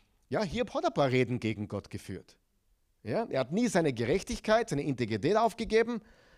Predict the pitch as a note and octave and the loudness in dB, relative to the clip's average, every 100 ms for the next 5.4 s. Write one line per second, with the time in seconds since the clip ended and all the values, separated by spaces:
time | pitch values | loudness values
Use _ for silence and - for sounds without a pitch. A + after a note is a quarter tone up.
0 | _ - A#2 B2+ C3 D#3 D3 C3+ C#3+ C#3+ | _ -4 2 4 6 4 2 2 2 2
1 | B2+ B2+ A#2+ A2+ A#2 C3 C3 G#2 F#2+ - | 2 0 -2 -2 -2 0 0 -2 -6 -8
2 | - - - _ C#3 C3 A#3 C4 - C4 | -20 -20 -20 _ 2 8 8 6 2 0
3 | A3+ G3+ G#3 G#3 G#3+ F3+ F#3+ D3+ B2 - | 0 -2 0 0 4 4 4 2 0 -4
4 | - B2+ D3+ C#3+ - C#4+ D4 E4+ - - | -6 -2 0 2 6 6 6 4 8 8
5 | C4 D#3+ G#2 - | 8 2 0 -8